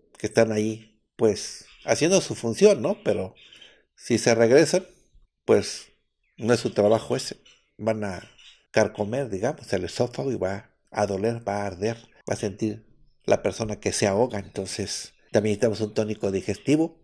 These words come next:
que sea efectivo para que la digestión también nos permita estar relajados, no inquietos. Y así en varios sistemas tenemos que actuar.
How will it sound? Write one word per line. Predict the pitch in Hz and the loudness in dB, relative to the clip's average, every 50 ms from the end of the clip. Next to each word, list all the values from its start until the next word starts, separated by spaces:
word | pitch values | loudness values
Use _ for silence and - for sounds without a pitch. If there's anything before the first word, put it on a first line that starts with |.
| _ _ | _ _
que | - - 104 | -4 -4 -2
sea | - - 113 | 0 0 -2
efectivo | 110 - 110 - - - 113 113 113 117 - _ _ _ _ - | 0 -2 -6 -10 -8 -4 -4 -4 -4 -4 -12 _ _ _ _ 0
para | 113 107 101 101 | 2 2 2 2
que | - 107 | 0 -2
la | 101 101 | 0 0
digestión | 101 95 - - 101 - - 113 110 113 113 | -2 -4 -4 -6 -6 -4 -4 -4 -4 -4 -4
también | 139 135 127 143 175 | -4 -4 -4 -6 -8
nos | 160 151 | -6 -4
permita | - 120 107 110 117 113 113 | -2 -2 0 0 -2 -2 -4
estar | 101 - - 113 110 | -4 0 0 0 0
relajados, | 113 104 92 90 - - 113 110 107 - - - - - - _ _ _ _ _ _ _ - - _ _ _ _ _ | 0 -2 -4 -4 -4 -2 -2 -2 -2 -4 -10 -16 -16 -18 -20 _ _ _ _ _ _ _ -20 -20 _ _ _ _ _
no | - 113 117 | -8 -6 -6
inquietos. | 113 101 101 - 131 123 117 - - - - - - - _ _ _ _ | -6 -4 -2 2 2 2 2 2 -6 -10 -8 -8 -10 -12 _ _ _ _
Y | - - 156 | 0 4 4
así | 156 139 147 220 254 277 285 196 | 6 6 4 2 2 2 2 0
en | 123 110 | 0 2
varios | 117 127 131 123 - | 2 2 2 2 0
sistemas | - 117 - - 127 139 160 151 | -2 -2 0 0 0 0 0 -2
tenemos | - - 101 101 101 101 - | -2 -2 -2 -2 -2 -4 -6
que | - - | -4 -6
actuar. | 104 - - - 123 113 113 - | -6 -4 -2 -4 -4 -4 -4 -10